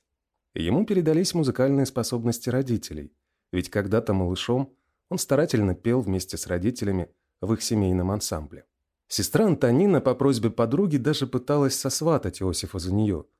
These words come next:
но он не стал так быстро испытывать свою судьбу.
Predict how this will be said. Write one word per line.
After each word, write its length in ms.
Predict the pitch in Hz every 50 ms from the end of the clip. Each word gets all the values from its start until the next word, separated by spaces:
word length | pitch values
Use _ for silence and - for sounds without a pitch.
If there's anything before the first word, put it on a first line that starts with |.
| _ _ _ _ _ _ _ -
но 220 | - 135 170 185 190
он 200 | 185 180 175 175
не 120 | 175 185
стал 240 | 185 - 95 82 76
так 180 | - 90 87 90
быстро 460 | 98 139 143 - - - 117 101 _ _ _ _
испытывать 540 | - 120 - - - 90 - 82 82 85 -
свою 200 | - 98 87 87
судьбу. 460 | 85 - 107 101 98 80 76 - _